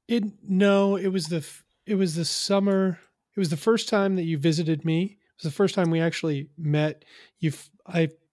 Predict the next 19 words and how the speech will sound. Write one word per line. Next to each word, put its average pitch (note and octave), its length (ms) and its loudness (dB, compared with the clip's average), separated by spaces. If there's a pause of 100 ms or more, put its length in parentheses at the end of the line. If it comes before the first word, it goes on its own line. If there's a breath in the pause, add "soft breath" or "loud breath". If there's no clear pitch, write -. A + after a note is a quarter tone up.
(120)
sent - 240 -2
you G3+ 80 2
a - 20 0
plane E3+ 280 0
ticket D#3+ 340 -2
and D3 100 -2
you C#3+ 80 -2
flew D#3 260 0
up D3 300 -2
at, E3 120 -6
like, C#3+ 240 -2
the D#3+ 100 -4
end E3+ 160 0
of D3 80 -2
July, D3 600 0 (420)
early E3 260 -2
August. D3 560 -2 (1040)
And D3+ 640 0 (140)
we D#3 640 0